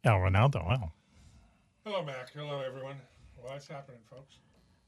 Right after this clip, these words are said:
Speaker 1: We'll try that again. We'll put your mic up. Bob,
Speaker 2: Uh-oh.
Speaker 1: Bob turned it down.
Speaker 2: Uh-oh.
Speaker 1: Go ahead.
Speaker 2: All right. Um, uh, what the, <laughs>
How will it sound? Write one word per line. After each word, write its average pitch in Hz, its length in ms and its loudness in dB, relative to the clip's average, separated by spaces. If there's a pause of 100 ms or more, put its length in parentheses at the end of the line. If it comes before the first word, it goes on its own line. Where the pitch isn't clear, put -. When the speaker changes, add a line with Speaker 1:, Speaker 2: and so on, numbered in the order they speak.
(140)
Speaker 1:
We'll 160 120 6
try 143 180 10
that 123 140 10
again. 92 380 4
We'll 107 120 4
put - 160 2
your 110 100 8
mic 101 220 8
up. 98 120 0 (140)
Bob, 113 180 12
Speaker 2:
Uh-oh. 107 260 6
Speaker 1:
Bob 127 200 12
turned 107 220 8
it 90 100 0
down. - 160 -4 (520)
Speaker 2:
Uh-oh. - 380 2 (140)
Speaker 1:
Go 113 60 -2
ahead. 95 100 -4 (420)
Speaker 2:
All - 80 4
right. - 120 0 (200)
Um, 147 420 6 (440)
uh, 185 180 10
what 143 280 6
the, - 180 8 (260)
<laughs> 262 80 2